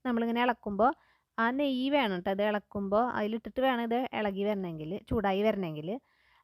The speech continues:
അപ്പോൾ അതുപോലെ, ആ, ആവശ്യത്തിനനുസരിച്ചിട്ട് നെയ്യ് തന്നെ ഒഴിച്ച് കൊടുക്കുക ട്ടോ. അപ്പോൾ നല്ലൊരു ഫ്ലേവർ ആയിരിക്കും. നമ്മൾ ഇതിട്ട്, ഇതിനി ഇതിന് ശേഷം നമ്മൾ അരയ്ക്കുന്നുണ്ട്. അപ്പോൾ അതേ കണ്ടോ, അപ്പോൾ ചൂടായിട്ടുണ്ട്. ഇത്ര മതി. ആ, കരിയാണ്ട് നോക്കണം ട്ടോ. ലോ ഫ്ലെയിമിൽ ഇതുപോലെ ഇട്ട് ഒന്ന് ചൂടായി വന്നു കഴിഞ്ഞാൽ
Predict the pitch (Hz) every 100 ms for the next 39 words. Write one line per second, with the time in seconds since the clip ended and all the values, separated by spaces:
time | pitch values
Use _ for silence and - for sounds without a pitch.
0 | - 208 233 240 214 208 247 - - 233
1 | 196 220 214 196 202 226 208 190 196 269
2 | 294 269 269 285 262 226 208 175 175 226
3 | 226 226 226 240 262 254 262 240 202 202
4 | 190 180 185 - - 208 190 214 233 220
5 | 202 220 - 240 226 208 240 254 262 247
6 | 240 269 262 233 233 226 240 220 - 214
7 | 214 220 196 269 _ _ _ _ 214 226
8 | 269 - 233 214 208 196 226 269 226 196
9 | 175 180 170 - - 208 220 185 - 214
10 | 196 247 240 247 233 254 269 185 175 190
11 | 202 208 208 226 208 214 214 190 196 208
12 | 202 220 233 262 220 196 190 202 196 185
13 | 190 185 185 175 214